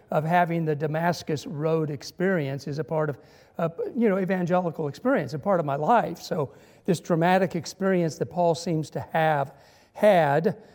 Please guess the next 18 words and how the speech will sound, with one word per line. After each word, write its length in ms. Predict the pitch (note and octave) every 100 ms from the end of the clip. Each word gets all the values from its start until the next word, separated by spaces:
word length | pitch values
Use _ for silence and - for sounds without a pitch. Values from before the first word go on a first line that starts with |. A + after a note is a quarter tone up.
| - -
when 360 | F3 F3 F3+
he 200 | D#3+ F3
moved 260 | E3 F3 E3
from 160 | D#3 C3+
Judaism 540 | F3 G3 F#3 E3 D#3
to 100 | D3
Christianity, 1000 | - D#3+ - - F#3 G#3+ F3 C#3+ D#3 E3 - G3+
at 80 | E3+
least 240 | D#3 -
that's 200 | F3 -
what 180 | F#3 G3
we 180 | D3+ D3+
thought 600 | E3+ G3+ F3 C#3+ E3 - - _ _ _
was 180 | E3+ C#3
happening 680 | F3+ F#3+ A3 D3+ C#3 C3 -
in 180 | F#3 D3
this 160 | C#3
passage, 680 | - - - - - - -